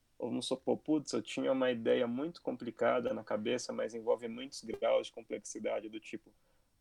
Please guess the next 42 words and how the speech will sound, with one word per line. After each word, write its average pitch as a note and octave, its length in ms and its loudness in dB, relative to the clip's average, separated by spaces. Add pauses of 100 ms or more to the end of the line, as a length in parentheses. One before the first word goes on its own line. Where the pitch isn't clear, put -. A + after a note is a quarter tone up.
(120)
um, G#2+ 420 -6 (160)
é A#2 60 -4
uma A2+ 180 2
torre D3 500 0
que - 180 -18
começa A#2 420 -4
a A#2 40 -4
rotacionar A2+ 680 -4
a G#2+ 40 -8
cada C3+ 340 -4
andar, B2 520 -2
cada C3 300 -2
painel A#2+ 460 0
de B2+ 100 -10
fechamento A2+ 580 -8
é - 20 -10
diferente, B2 680 -2
ela A2 120 0
vai A#2 180 2
afunilando A2+ 640 -4
a, G#2 40 -2 (120)
na A2+ 200 -8
parte A2 380 -4
do G#2 100 -8 (120)
topo, C#3 580 -2 (420)
tem B2 140 -2
uma C3 140 2
escada B2 380 0
diferente, A#2 760 -4
ca-, - 160 -8 (100)
tem C#3+ 200 0
vários C#3 360 2
gra-, A2+ 200 -4 (100)
que - 60 -8
a - 20 -4
gente A2+ 140 -10
chama B2 180 0
de A2+ 100 -2
vários B2 320 2
graus A2+ 340 0
de - 60 -20
complexidade." G#2+ 920 -8